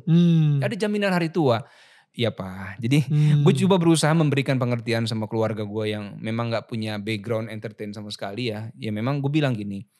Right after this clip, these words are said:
Speaker 2: "Pak, nih Dude minta doa nih,
Speaker 1: Hmm.
Speaker 2: Mama Papa. Kalau memang dikasih restu, Dude akan jalan.
Speaker 1: Hmm.
Speaker 2: Kalau enggak," gue bilang, "gue nggak akan jalan di sini.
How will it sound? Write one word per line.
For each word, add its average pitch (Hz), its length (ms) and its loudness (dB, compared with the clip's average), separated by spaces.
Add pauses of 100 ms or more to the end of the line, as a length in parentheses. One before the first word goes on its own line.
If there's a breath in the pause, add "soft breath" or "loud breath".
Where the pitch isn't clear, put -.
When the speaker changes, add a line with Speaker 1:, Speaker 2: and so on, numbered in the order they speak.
(200)
Speaker 2:
"Pak, 107 240 -4 (1200 loud breath)
nih 147 360 0
Dude 131 460 -8
minta 117 180 -2
doa 110 240 -8
nih, 92 200 -16 (220)
Speaker 1:
Hmm. 151 300 2
Speaker 2:
Mama 131 220 0
Papa. 90 320 -12 (380)
Kalau 92 340 -10
memang 98 500 -12
dikasih - 480 -14
restu, 123 480 -6
Dude 120 160 -6
akan 113 220 -4
jalan. 104 360 -12 (200)
Speaker 1:
Hmm. 151 240 2
Speaker 2:
Kalau 170 220 0
enggak," 175 480 0
gue 156 160 -4
bilang, 131 240 0
"gue 117 100 0
nggak 104 160 -2
akan 127 140 -4
jalan 117 180 -4
di 113 100 -8
sini. 131 280 -10